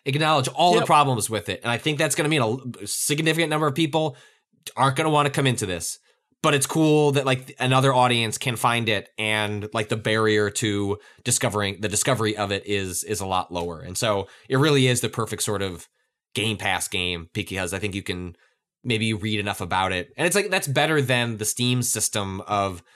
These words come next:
Speaker 1: buy it, you know,
Speaker 2: Yeah.
Speaker 1: refund, you know, refund it. I mean, I'm glad all that stuff exists. Like, that's useful. I wish consoles had refund systems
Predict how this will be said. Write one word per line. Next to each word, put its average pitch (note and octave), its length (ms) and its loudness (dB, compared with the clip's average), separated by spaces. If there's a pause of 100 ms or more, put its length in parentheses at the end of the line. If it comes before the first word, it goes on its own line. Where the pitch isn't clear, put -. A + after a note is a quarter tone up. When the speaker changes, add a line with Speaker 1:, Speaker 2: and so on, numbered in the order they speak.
(600)
Speaker 1:
buy G#2+ 260 4
it, G#2+ 260 0
you A2+ 100 -4
know, F#2 220 -2
Speaker 2:
Yeah. F2+ 180 -6
Speaker 1:
refund, G#2+ 420 -2
you A#2 80 -2
know, G2+ 100 0
refund G#2+ 380 -2
it. G#2+ 120 0
I A#2 60 -4
mean, B2 80 2
I'm C3 80 2
glad C#3 180 4
all B2+ 60 4
that A#2 120 0
stuff - 180 -4
exists. G2+ 520 0
Like, F#2+ 100 -2
that's F#2+ 180 -6
useful. G#2 300 -2
I G2 60 2
wish G2 160 -2
consoles G2+ 400 -2
had F#2 320 -4
refund F2 340 -6
systems E2+ 560 -4